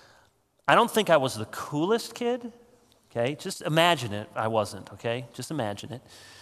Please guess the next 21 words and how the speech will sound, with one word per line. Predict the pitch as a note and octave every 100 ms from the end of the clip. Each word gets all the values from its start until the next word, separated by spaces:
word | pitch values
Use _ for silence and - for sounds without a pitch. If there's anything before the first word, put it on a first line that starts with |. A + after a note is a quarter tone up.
| - -
But | D#3+ D3
here's | C4 -
the | G3+
one | F3+
thing | E3+ F3
that, | D3+ C#3+ C#3
that | C#3
I | C3+
knew | C3+ C#3+
how | C#3
to | B2
do. | A#2
I | B2+
wasn't | D#3+
the | E3+
best | C3+ C#3 C3+
athlete. | A#2+ A#2+ B2 A#2+ A2+
I |
wasn't, | A#2 B2+ - - - -
um, | A2+ A#2 A2+ A2+ A#2+ -
but | D#3 C#3+ - - - -